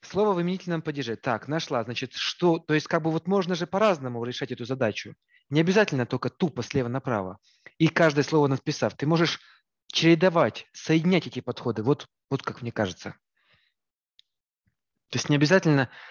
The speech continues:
идти слепо по какому-то любому из этих путей, их можно сочетать. То есть, ну, глагольную форму, если она есть, сложно не увидеть. И она удобна все равно. И найти слово в именительном падеже на самом деле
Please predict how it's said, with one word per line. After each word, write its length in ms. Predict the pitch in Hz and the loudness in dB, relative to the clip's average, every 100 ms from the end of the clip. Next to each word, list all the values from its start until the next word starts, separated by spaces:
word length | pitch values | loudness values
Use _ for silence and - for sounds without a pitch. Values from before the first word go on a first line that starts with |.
| - _ _ | -20 _ _
идти 380 | 151 - 185 175 - - - | -6 2 4 2 -2 -20 -14
слепо 720 | - 160 185 185 156 135 - | 0 4 6 6 0 0 -4
по 80 | 147 | -2
какому-то 480 | 165 170 180 165 160 | 0 2 2 0 -2
любому 400 | 165 156 180 156 | -2 2 2 2
из 60 | |
этих 200 | 139 135 | -4 -8
путей, 380 | - 143 - 107 | -8 -8 -4 -6
их 120 | 95 | -4
можно 340 | 147 156 160 151 | 0 0 0 -4
сочетать. 680 | - - 165 - 98 - _ _ _ _ - | -6 -8 -4 -2 -2 -6 _ _ _ _ 0
То 100 | 143 | 0
есть, 200 | - - _ | 0 -8 _
ну, 100 | 143 | -2
глагольную 480 | 147 151 180 185 160 | 0 2 2 0 -2
форму, 400 | - 170 175 170 | -2 -2 -2 -4
если 180 | 147 151 | -4 -6
она 80 | 147 | -2
есть, 220 | 170 - | -2 -2
сложно 320 | 170 175 160 | -2 -2 -2
не 180 | 165 165 | -4 -4
увидеть. 640 | 170 156 160 107 92 - - _ _ _ _ _ _ _ _ _ _ | -4 -6 -8 -10 -12 -14 -20 _ _ _ _ _ _ _ _ _ _
И 80 | 110 | -2
она 220 | 131 143 | 2 4
удобна 500 | 160 156 156 110 104 | 4 6 4 4 -4
все 200 | - 113 | -6 -4
равно. 460 | 113 113 98 87 - _ _ _ _ _ _ _ _ _ - | -4 -4 -6 -8 -18 _ _ _ _ _ _ _ _ _ 2
И 100 | 135 | 4
найти 400 | 147 151 180 165 | 6 6 6 4
слово 280 | - 175 156 | 6 4 6
в 80 | 156 | 6
именительном 460 | 180 - 175 135 | 4 4 2 2
падеже 360 | 135 127 131 123 | 0 0 0 0
на 100 | 117 | -2
самом 260 | - 135 | -2 -4
деле 140 | 143 | -4